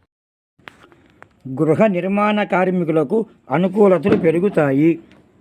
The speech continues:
స్త్రీ సౌఖ్యం, వివాహం కాని వారికి వివాహ యోగం.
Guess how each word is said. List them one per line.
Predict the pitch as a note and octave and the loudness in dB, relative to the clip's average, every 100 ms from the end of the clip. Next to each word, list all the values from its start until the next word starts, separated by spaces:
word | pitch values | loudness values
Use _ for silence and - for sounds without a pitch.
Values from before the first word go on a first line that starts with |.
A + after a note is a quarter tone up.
| _ _ _ _ _ _ _ _ _ _ _ _ _ | _ _ _ _ _ _ _ _ _ _ _ _ _
స్త్రీ | - F3+ G#3 C4 | -10 -2 2 2
సౌఖ్యం, | A3 G#3+ - G#3 A3+ - - _ E3+ | 4 2 4 2 2 -4 -14 _ 0
వివాహం | G3 A#3 A#3+ G#3+ | 4 4 4 2
కాని | A3 A3 | 2 4
వారికి | G#3+ G#3 G3 B3+ - - | 4 4 2 -2 -4 -4
వివాహ | F#3+ G#3+ A3+ F#3+ | 0 4 4 2
యోగం. | F3+ E3+ F#3+ A3 | 0 2 2 0